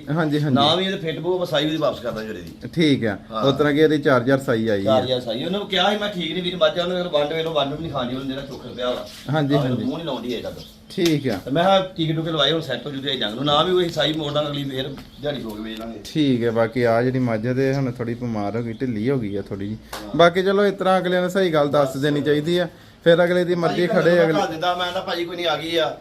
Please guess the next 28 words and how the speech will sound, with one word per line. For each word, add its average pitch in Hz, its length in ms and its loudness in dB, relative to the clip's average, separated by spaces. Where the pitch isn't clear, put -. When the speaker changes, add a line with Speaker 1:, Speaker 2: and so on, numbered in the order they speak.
Speaker 1:
ਹਾਂਜੀ, 156 180 0
Speaker 2:
ਪੈਸੇ 156 140 4
Speaker 1:
ਹਾਂਜੀ। 156 120 4
Speaker 2:
ਆਪਣੇ 160 200 0
ਬੁੱਝ 156 220 -6
ਪਾ 160 160 0
ਕੇ 160 80 -4
ਮੁੜ 156 160 -4
ਕੇ 160 100 -6
ਉਹਨੂੰ 156 140 -4
ਪੈਸੇ 147 240 0
ਲੈ 139 220 0
ਕੇ 143 120 -6
ਮੁੜ 143 80 -6
ਕੇ 131 60 -8
ਕਹਿੰਦਾ 143 160 -4
ਭਾਈ 151 260 -2
ਘੱਲ 165 140 2
ਦਿਓ 156 120 -4
ਵਾਪਸ, 147 240 -2
ਕੋਈ 156 120 -8
ਨਹੀਂ 151 100 -6
ਤੁਹਾਨੂੰ 156 180 -6
ਮੱਝ 143 140 -2
ਬਦਲ 139 240 -8
ਕੇ 131 80 -8
ਦੇ 127 80 -8
ਦਾਂਗੇ। 123 320 -4